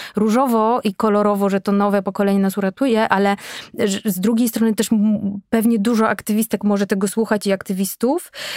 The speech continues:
Jakby jak się w tych tematach najróżniejszych, będąc już tak długo na froncie, powie-, powiedziałabym, nie wypalić, albo gdzie ty też czerpałaś siłę? Powiedziałyśmy o tej cio-, o tym siostrzeństwie, o tej wspólnocie, o tych przyjaciółkach,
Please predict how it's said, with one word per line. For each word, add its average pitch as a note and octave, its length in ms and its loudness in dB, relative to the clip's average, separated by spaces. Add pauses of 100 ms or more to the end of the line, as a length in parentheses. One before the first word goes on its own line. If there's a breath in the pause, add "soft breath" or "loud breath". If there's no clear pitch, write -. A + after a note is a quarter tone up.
(120)
Jakby G3+ 440 -2
jak G#3+ 260 -2
się - 140 -2
w - 60 -14
tych - 260 -2
tematach A#3+ 720 0
najróżniejszych, G3+ 920 0
będąc F#3 360 2
już G3+ 120 -4
tak G3 140 -2
długo G#3 300 0
na F#3+ 120 2
froncie, F#3+ 500 0
powie-, F3 400 -2
powiedziałabym, F3+ 600 0 (520 loud breath)
nie A3 240 2
wypalić, A#3+ 560 0
albo G#3+ 260 0
gdzie A3 400 -2
ty B3+ 160 -2
też - 320 -2
czerpałaś A3+ 520 0
siłę? F3 260 0
Powiedziałyśmy G#3 440 0
o G#3 40 0
tej A3 140 0
cio-, - 420 -2
o G3+ 60 0
tym G3 160 -2
siostrzeństwie, G#3 560 -2
o E3 40 -4
tej F3 140 -6
wspólnocie, G3+ 580 0
o F3 40 -2
tych F3 140 -8
przyjaciółkach, F#3+ 880 -2